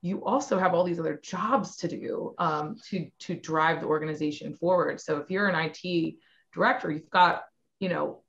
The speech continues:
you can't get to all your projects, right? So how do you smartly outsource? And then how do you actually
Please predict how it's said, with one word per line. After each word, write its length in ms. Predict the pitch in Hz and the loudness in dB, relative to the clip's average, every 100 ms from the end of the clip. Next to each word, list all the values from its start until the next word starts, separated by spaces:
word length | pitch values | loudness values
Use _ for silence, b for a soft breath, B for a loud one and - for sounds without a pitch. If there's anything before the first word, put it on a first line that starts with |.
| - | -4
you 100 | 202 | 4
can't 240 | 294 359 | 6 8
get 140 | 277 269 | 6 6
to 80 | |
all 140 | - 185 | 6 6
your 100 | 151 | 6
projects, 480 | 143 135 - - - | 0 -6 -8 -12 0
right? 220 | 180 180 | 2 4
So 120 | 180 | 4
how 220 | 175 202 | 8 6
do 100 | 196 | 6
you 120 | 180 | 0
smartly 380 | 175 175 156 151 | 0 0 0 0
outsource? 500 | 156 156 - 151 147 | 0 -2 -2 -4 -2
And 120 | 185 | -2
then 100 | 185 | 0
how 160 | 180 226 | 4 4
do 60 | 220 | 6
you 280 | 175 170 | 4 2
actually 500 | 175 185 185 170 156 | 4 2 0 -4 -6